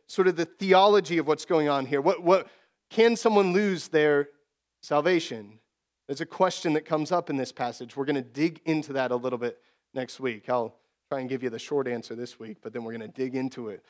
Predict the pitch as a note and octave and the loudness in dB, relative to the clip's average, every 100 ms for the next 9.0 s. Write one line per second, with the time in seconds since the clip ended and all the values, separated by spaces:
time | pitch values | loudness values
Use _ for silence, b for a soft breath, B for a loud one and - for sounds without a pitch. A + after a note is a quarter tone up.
0 | _ _ B2 C3+ C3 D3+ - B2+ A#2+ C#3+ | _ _ -8 -6 -6 -8 -10 -10 -4 -2
1 | D#3+ D#3 B2+ C3 C3+ A#2+ - A2 G2 - | 0 0 -2 -6 -4 -6 -10 -16 -18 -18
2 | A2+ D3+ E3 C#3+ C3+ D3 C3+ A2 - A#2 | -10 -4 -4 -2 -2 0 -2 -6 -12 -14
3 | B2 A#2+ A2 _ _ _ - A2 - C#3+ | -8 -8 -8 _ _ _ -20 -14 -2 -2
4 | A#2 - - - _ _ _ _ _ _ | -2 -8 -20 -20 _ _ _ _ _ _
5 | _ - - D3 B2 - - B2 A2+ A2+ | _ -20 -4 -2 -2 -8 -12 -10 -10 -14
6 | G#2 - A2+ G2+ G#2 _ _ _ _ _ | -16 -14 -14 -14 -18 _ _ _ _ _
7 | _ _ _ _ _ - C#3 D3 D3+ C3+ | _ _ _ _ _ -8 -2 -2 -2 -6
8 | A#2+ A2+ A#2+ G#2 - A#2+ A#2 - G#2+ | -6 -10 -10 -12 -14 -18 -18 -18 -20